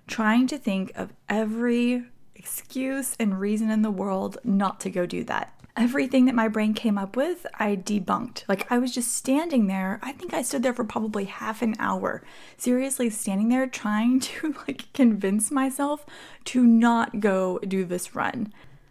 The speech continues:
The last straw was whenever I thought, "You know what? My shoes are kind of getting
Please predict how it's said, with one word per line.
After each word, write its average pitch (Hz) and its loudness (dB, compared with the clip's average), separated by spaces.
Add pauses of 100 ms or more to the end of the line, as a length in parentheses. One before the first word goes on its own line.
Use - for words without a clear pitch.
(120)
The 226 4
last 226 0
straw 202 0
was 196 0
whenever 196 -2
I 185 -2
thought, 185 -4
"You 311 -4
know 359 -2
what? 233 2 (680)
My 330 4
shoes 214 0
are 202 -6
kind 208 0
of 208 0
getting 208 2